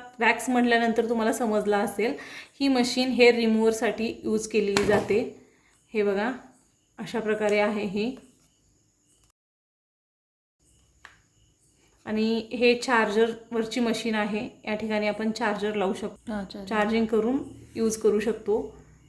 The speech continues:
Speaker 1: याचा काही आपल्याला जास्ती खर्च येणार नाही. याची प्राईस आहे, याच्यावरच आहे,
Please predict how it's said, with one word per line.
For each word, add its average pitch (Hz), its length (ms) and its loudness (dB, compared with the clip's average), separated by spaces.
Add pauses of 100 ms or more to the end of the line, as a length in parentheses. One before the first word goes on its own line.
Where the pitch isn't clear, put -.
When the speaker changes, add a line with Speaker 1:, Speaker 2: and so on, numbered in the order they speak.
(460)
Speaker 1:
याचा 214 220 -2
काही 214 160 2
आपल्याला 214 340 0
जास्ती 208 420 -2
खर्च 214 240 -2
येणार 208 280 0
नाही. 202 500 -4 (640)
याची 214 260 -6
प्राईस 220 460 4
आहे, 226 280 0 (3000)
याच्यावरच 214 480 -2
आहे, 214 340 2